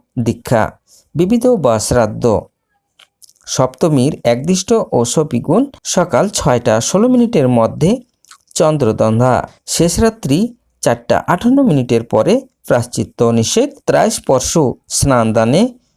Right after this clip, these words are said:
সহস্র গুণ ফল। শেষ রাত্রি চারটা আটান্ন মিনিটের পরে পুণ্যতরা গঙ্গা স্নান। দেশনায়ক মৌলানা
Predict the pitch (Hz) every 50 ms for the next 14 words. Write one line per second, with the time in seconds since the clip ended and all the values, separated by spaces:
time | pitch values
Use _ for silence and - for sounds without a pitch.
0 | _ - - - - 214 214 233 269 247 - - 196 139 113 101 113 113 117 113
1 | - - 135 131 123 107 - - - - _ _ _ _ - - - 180 175 -
2 | - 208 214 208 - - 127 151 220 - - - 143 131 - - - 120 110 -
3 | - - - 123 170 - 247 254 277 262 196 143 120 120 120 107 - - 131 127
4 | 120 120 107 - - _ - - _ _ _ _ _ - - 214 214 220 220 214
5 | 208 - 120 110 117 113 104 - - _ _ _ _ - 117 120 113 110 110 117
6 | - - 117 117 117 113 107 95 - - _ _ _ _ _ _ _ _ _ _
7 | _ _ _ _ _ _ _ _ _ - 120 113 160 190 226 240 - - 226 180
8 | 113 113 131 143 135 - - _ 135 135 147 175 208 240 226 185 135 113 113 120
9 | 117